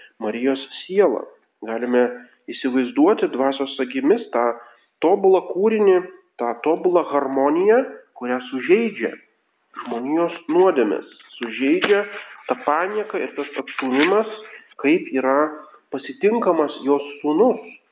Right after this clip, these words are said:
kaip žmonės ir ta išrinktoji tauta atmeta jos sūnų. Tai yra kalavijai, kurie žeidžia šitą sielą. Ir taip matome, e, visa tai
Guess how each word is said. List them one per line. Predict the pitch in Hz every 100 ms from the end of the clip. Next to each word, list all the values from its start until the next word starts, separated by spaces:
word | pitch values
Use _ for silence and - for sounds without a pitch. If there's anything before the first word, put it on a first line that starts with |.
| _
kaip | - 147 165 -
žmonės | 127 127 135 147 147 - - - -
ir | 120 123
ta | 120
išrinktoji | - - 123 - 135 135
tauta | 135 123 147 -
atmeta | 196 - 190 175 156 -
jos | 135 139 -
sūnų. | - 220 190 147 -
Tai | - 104
yra | 117
kalavijai, | - 131 131 139 196 185
kurie | - 135 127
žeidžia | 113 123 135 143 139 - - - _
šitą | - 123 123 - -
sielą. | - 180 185 113 - - _ - - - - - - - - - - - - - - _ - _ -
Ir | 123
taip | - 175 170
matome, | 156 165 208 208 220 240 - - _ _ _ _ 135
e, | 131 131 117 - - - - -
visa | - 214 208
tai | 196 185 202 254 254